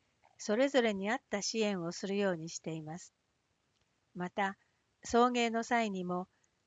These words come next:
「ちゃんとご飯は食べているかな？」「ここは手すりをつけた方がいいな」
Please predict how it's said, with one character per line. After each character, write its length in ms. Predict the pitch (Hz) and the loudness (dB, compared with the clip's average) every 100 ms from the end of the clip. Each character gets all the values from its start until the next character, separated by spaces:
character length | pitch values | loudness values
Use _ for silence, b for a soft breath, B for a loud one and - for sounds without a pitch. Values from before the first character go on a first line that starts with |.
| - | -12
「ち 120 | - | -6
ゃ 100 | 175 | -4
ん 60 | 190 | -2
と 140 | 208 | 0
ご 140 | 190 226 | 2 2
飯 220 | 247 208 | 2 0
は 140 | 175 | -2
食 200 | 175 220 | -2 0
べ 120 | 262 | 2
て 100 | - | 0
い 80 | 185 | -2
る 80 | 190 | -4
か 160 | 190 175 | -4 -4
な？」 220 | 185 269 _ _ _ _ _ _ - | -4 -6 _ _ _ _ _ _ -10
「こ 140 | 185 | -4
こ 140 | - | 4
は 180 | 214 214 | 4 4
手 140 | 208 196 | 0 -6
す 160 | - | 0
り 120 | 277 | 2
を 80 | 277 | 2
つ 100 | - | 0
け 120 | - | -2
た 160 | 285 233 | 2 2
方 240 | 196 175 | 2 -2
が 140 | 160 160 | -2 -4
い 80 | 214 | -4
い 160 | 240 | -4
な」 260 | 202 226 | -4 -4